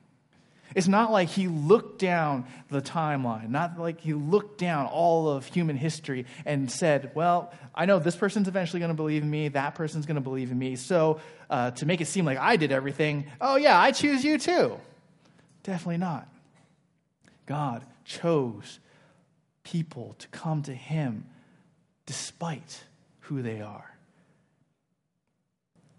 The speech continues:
Ephesians two, one to three reminds us that we were dead in our trespasses and our sins. We were designated as children of wrath. We loved our sin. We wanted nothing to do with God.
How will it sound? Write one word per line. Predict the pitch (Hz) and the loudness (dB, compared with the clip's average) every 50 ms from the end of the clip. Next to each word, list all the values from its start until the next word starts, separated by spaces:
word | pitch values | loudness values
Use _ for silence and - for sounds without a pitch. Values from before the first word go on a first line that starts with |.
| _ _ _ _ _ _ _ _ _ _ _ _ _ _ _ _ _ _ _ _ _ _ - | _ _ _ _ _ _ _ _ _ _ _ _ _ _ _ _ _ _ _ _ _ _ -14
Ephesians | 151 - 165 147 139 135 123 123 - | -8 -4 -2 -2 -2 -2 -4 -6 -10
two, | - - 190 175 143 123 | -10 -6 -6 -4 -4 -4
one | 117 123 135 139 | -4 -4 -4 -4
to | 131 123 | -4 -6
three | 123 156 156 143 123 | -8 -8 -6 -6 -6
reminds | 110 107 117 127 135 156 156 117 | -6 -6 -4 -4 -2 -2 -4 -4
us | 110 107 - | -6 -8 -8
that | 139 123 117 120 175 | -8 -8 -8 -8 -8
we | 156 202 226 190 135 127 135 | -6 -6 -6 -6 -6 -6 -8
were | 131 143 165 170 165 | -8 -8 -6 -6 -6
dead | 127 120 143 175 175 131 107 120 - - - - - _ - | -4 -4 -4 -2 -2 -4 -6 -10 -14 -20 -20 -20 -20 _ -6
in | 147 139 135 | -4 -2 0
our | 131 123 120 | 0 0 0
trespasses | 127 - 151 127 123 - - - 147 120 113 - - 127 117 - | -2 -2 -4 -4 -4 -6 -12 -10 -10 -10 -8 -10 -12 -14 -14 -14
and | - - 135 123 120 | -12 -8 -6 -4 -4
our | 113 110 107 | -4 -6 -10
sins. | 113 - - 127 104 104 104 127 | -10 -12 -12 -12 -12 -12 -12 -14
We | 131 123 165 208 202 175 | -8 -4 -2 -2 -2 -2
were | 151 147 147 135 | -2 -4 -4 -4
designated | 131 151 156 156 156 147 143 143 143 139 135 | -2 0 0 0 -2 -2 -4 -4 -4 -4 -2
as | 135 131 131 120 - | -2 -2 -4 -4 -6
children | - - 185 175 160 156 147 135 | -10 -8 -6 -6 -4 -4 -4 -4
of | 131 123 120 120 | -4 -6 -6 -4
wrath. | 135 165 175 143 117 110 - - - - - - - - - - | -4 -4 -4 -4 -8 -6 -2 -2 -2 -2 -4 -14 -20 -16 -6 0
We | 185 196 190 | 2 2 2
loved | 175 175 180 208 214 175 160 | 2 2 2 2 2 0 0
our | 123 113 | 0 -2
sin. | - - - 113 110 | -2 -6 -6 -4 -2
We | 151 220 | 0 0
wanted | 220 208 226 226 220 208 | 0 2 2 2 2 4
nothing | 196 208 208 196 208 196 | 2 2 2 2 0 -2
to | 190 | -2
do | 170 156 190 226 | -2 -2 -2 -2
with | 226 196 - - | -2 -2 -2 -2
God. | 175 143 123 127 | -4 -4 -4 -4